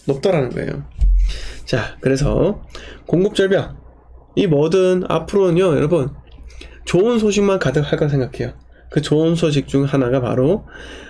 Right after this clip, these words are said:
어, 미분양 주택에 대한, 네, 양도소득세, 뭐예요? 감면 추진. 네, 이런 것들이 뜬다.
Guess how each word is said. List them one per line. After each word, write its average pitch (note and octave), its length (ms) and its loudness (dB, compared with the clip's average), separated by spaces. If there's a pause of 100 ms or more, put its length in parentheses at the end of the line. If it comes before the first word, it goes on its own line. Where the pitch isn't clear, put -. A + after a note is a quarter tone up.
(160)
어, A#2+ 200 2
미분양 E3+ 420 2
주택에 D#3+ 380 0
대한, C#3 400 0 (280)
네, A#2+ 180 2
양도소득세, D3 960 0 (920)
뭐예요? C3+ 440 2
감면 B2 480 -2
추진. - 340 -8 (880)
네, A2+ 220 -6 (360)
이런 D#3 200 2
것들이 D3+ 380 2
뜬다. C#3+ 560 0